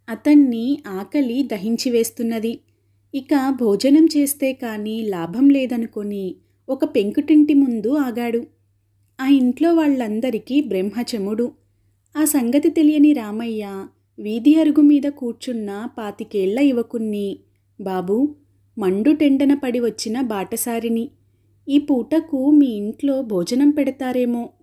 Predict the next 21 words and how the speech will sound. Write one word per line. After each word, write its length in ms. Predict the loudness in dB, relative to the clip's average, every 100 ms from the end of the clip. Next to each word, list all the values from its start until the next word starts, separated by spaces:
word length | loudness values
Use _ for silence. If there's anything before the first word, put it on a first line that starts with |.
| -12
కనుక్కో, 580 | -8 -8 -8 -6 -6 -6 _ _ -10
నీకు 320 | -8 -6 -4
పుణ్యం 460 | -4 -2 -2 2 2
ఉంటుంది," 580 | 2 -2 -2 -2 -4 -8 _ _ _ _
అని 480 | 0 2 2 0 -8 -12 _ _ -8
పై 180 | -4 -2
పంచతో 640 | 2 4 4 2 -2 -4
విసురుకుంటూ 1000 | -2 -4 -4 -4 -2 -4 -4 -4 -4 -6 -10
అరుగు 260 | -4 0 4
మీద 180 | 4 4
కూర్చున్నాడు. 800 | -2 -2 -4 -2 -4 -2 -4 -6 _ _ _ _ _ _ -14 2
ఆ 80 | 6
యువకుడు 680 | 6 4 2 2 2 2 0
చెరచెరా 680 | 0 0 0 4 4 6
లోపలికి 520 | 6 4 2 -4 -2 0
వెళ్ళి 540 | 0 -2 -2 -4 -6 _ _ -2
పెళ్ళీడుకొచ్చిన 960 | 0 4 6 6 2 0 0 -2 -4 -2 0
చెల్లెల్ని 720 | 0 2 0 0 -2 -4 -4
ఎడా 400 | -2 -2 0 2
పెడా 380 | 2 2 0 0
తిడుతూ, 600 | 0 0 -2 -2 -2 -2